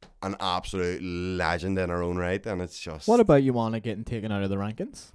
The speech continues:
Speaker 1: It's only for inactivity. It's only for inactivity.
Speaker 2: Yeah, um, I mean, I, I guess that's fair enough, to be fair. Um, I mean, if you're not fighting, if you've been out for a while,
Speaker 1: They're
Speaker 2: how,
Speaker 1: gonna s-,
Speaker 2: how can
Speaker 1: yeah.
Speaker 2: you stay in,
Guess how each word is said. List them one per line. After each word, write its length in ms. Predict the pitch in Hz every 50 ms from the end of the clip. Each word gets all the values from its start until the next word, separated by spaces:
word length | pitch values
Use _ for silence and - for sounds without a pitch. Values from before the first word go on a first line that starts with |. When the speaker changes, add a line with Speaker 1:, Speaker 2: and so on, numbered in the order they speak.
| - -
Speaker 1:
It's 220 | - 113 - - - -
only 240 | 110 104 98 98
for 160 | 92 - 92 95
inactivity. 680 | 90 87 87 85 - - 90 80 78 80 80 80 85 87 _ _ _ _ _ _ -
It's 120 | 78 - - _ _ -
only 240 | 95 92 90 87 80
for 160 | - 82 78
inactivity. 640 | 76 73 73 76 - - 71 69 71 69 69 73 82 _ _ _ _ _ _ _ _ _ _ _ _ _ _ _ _ _ _ _ _ _ _ _ _ _ _ _ _ _ _ _ - _ _ _ _ _ _ _ _ _ _ -
Speaker 2:
Yeah, 320 | 120 113 113 110 110 110 104 - -
um, 260 | 110 110 113 113 117 117 -
I 80 | 117
mean, 160 | 120 123 123 123
I, 60 | 123 120 -
I 60 | 123
guess 260 | 127 - 135 135 135 -
that's 220 | 135 120 117 -
fair 240 | - 127 113 107 107
enough, 240 | 110 107 107 - -
to 100 | - 113
be 100 | 117 117
fair. 360 | - - 123 120 120 113 - _ -
Um, 360 | 104 101 101 98 98 98 98
I 80 | 98 104
mean, 140 | 101 101 98
if 100 | 101 98
you're 80 | 107 107
not 220 | 107 104 104 101
fighting, 360 | - 117 104 101 98 101 107
if 120 | 104 95 -
you've 100 | 107 101
been 140 | - 98 98
out 160 | 95 92 92
for 120 | - 98 98
a 60 | 95
while, 300 | 98 98 95 92 92 92 - _ _ _ _ _ - -
Speaker 1:
They're 140 | - - 71
Speaker 2:
how, 60 | 71
Speaker 1:
gonna 100 | 101 95
s-, 120 | 92 - -
Speaker 2:
how 140 | 113 107
can 220 | 104 - - 107 95
Speaker 1:
yeah. 100 | 67 67
Speaker 2:
you 40 | 98
stay 440 | 101 - - 107 98 95 95 95 95 -
in, 320 | 92 95 92 95 95 98